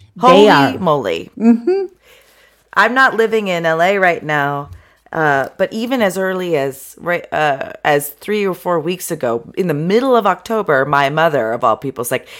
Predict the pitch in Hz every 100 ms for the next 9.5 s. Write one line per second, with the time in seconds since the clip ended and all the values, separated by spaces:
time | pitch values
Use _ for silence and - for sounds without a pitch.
0 | - 220 233 185 135 - - 190 208 -
1 | 165 190 220 311 359 415 269 190 143 -
2 | 160 143 139 139 _ - - _ 175 180
3 | 160 - - - 214 269 269 - 208 180
4 | 190 190 196 131 123 180 190 170 151 196
5 | 185 - - - _ _ _ _ - 160
6 | 147 - - 285 277 202 190 202 - 165
7 | 135 131 170 160 147 139 - 135 - 139
8 | 131 123 127 127 - 131 120 131 123 117
9 | 123 - 123 123